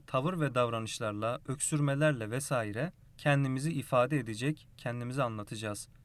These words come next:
Bu büyük bir çelişki değil midir? Esasında ayet-i kerimeden anlaşılması gereken öncelikli mana, secdenin Allah katında ifade ettiği değerdir. Efendimiz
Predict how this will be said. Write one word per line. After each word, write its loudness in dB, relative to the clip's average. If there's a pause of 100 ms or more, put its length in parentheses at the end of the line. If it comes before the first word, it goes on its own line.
(260)
Bu 0
büyük 0
bir -2
çelişki -6
değil -2
midir? -6 (640)
Esasında 4 (200)
ayet-i 6
kerimeden 2
anlaşılması 4
gereken 6
öncelikli 2
mana, 4 (480)
secdenin 4
Allah 6
katında 0
ifade 4
ettiği 2
değerdir. 0 (1040)
Efendimiz 4